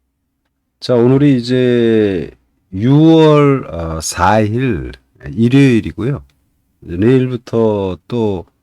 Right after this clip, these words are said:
한 주가 시작이 됩니다. 어, 일단 시장 전반은 뭐 미 증시, 또 유럽 증시, 또 우리 시장 전반이 좀 안정된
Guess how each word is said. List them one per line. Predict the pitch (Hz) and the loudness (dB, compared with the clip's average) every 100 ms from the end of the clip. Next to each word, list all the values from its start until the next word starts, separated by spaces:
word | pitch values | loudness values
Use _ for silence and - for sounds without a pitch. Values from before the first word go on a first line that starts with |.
| _ _ | _ _
한 | - 147 | -4 -2
주가 | 127 123 107 101 92 87 | -2 -2 -2 -2 -2 -4
시작이 | - - 123 113 | -6 -6 -6 -8
됩니다. | 101 80 80 85 76 - _ _ _ - - _ _ _ _ _ _ _ _ _ - | -8 -10 -10 -12 -14 -16 _ _ _ -20 -20 _ _ _ _ _ _ _ _ _ -12
어, | 98 98 101 | -6 -4 0
일단 | 131 143 170 170 160 147 131 95 | 0 2 2 4 4 2 -2 -4
시장 | 113 185 196 190 190 180 | -6 -4 -2 0 2 0
전반은 | - 110 123 131 131 131 123 92 123 170 214 - _ 113 92 | -2 0 2 2 2 0 0 -2 -4 -6 -10 -16 _ -14 -8
뭐 | 98 107 104 98 87 | -2 0 0 -2 -2
미 | 127 | -2
증시, | 131 143 135 123 - 95 64 - _ _ _ | 2 4 4 2 -2 -4 -6 -14 _ _ _
또 | 113 101 | -6 0
유럽 | 107 120 120 - | 2 2 0 -4
증시, | - 98 95 - 123 175 226 - _ _ - | -6 -4 -4 -4 -4 -4 -6 -12 _ _ -10
또 | 98 | -4
우리 | 101 117 | 0 2
시장 | 113 - 131 117 92 95 - _ _ _ | 2 -2 -4 -6 -6 -8 -10 _ _ _
전반이 | - 101 113 120 120 | -8 -4 -2 -2 -2
좀 | 120 | -4
안정된 | 101 107 120 135 131 117 95 107 69 | -2 0 0 0 -2 -4 -6 -8 -10